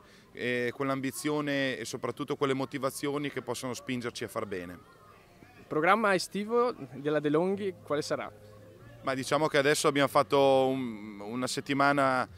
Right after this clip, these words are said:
Speaker 1: dove ho rivisto un po' soprattutto i ragazzi giovani, poi c'erano anche Michele, Antonutti, Matteo Imbrò, è passato Sabatini, eh, semplicemente un po' per rivedersi.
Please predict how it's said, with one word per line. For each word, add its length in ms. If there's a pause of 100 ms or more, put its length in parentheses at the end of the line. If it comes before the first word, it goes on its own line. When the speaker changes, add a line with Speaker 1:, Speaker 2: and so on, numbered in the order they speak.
(220)
Speaker 1:
dove 240
ho 140
rivisto 360
un 100
po' 120
soprattutto 460
i 40
ragazzi 360
giovani, 440 (580)
poi 200
c'erano 300
anche 420
Michele, 360
Antonutti, 1000
Matteo 280
Imbrò, 340
è 100
passato 360
Sabatini, 680 (400)
eh, 440
semplicemente 600
un 100
po' 140
per 200
rivedersi. 840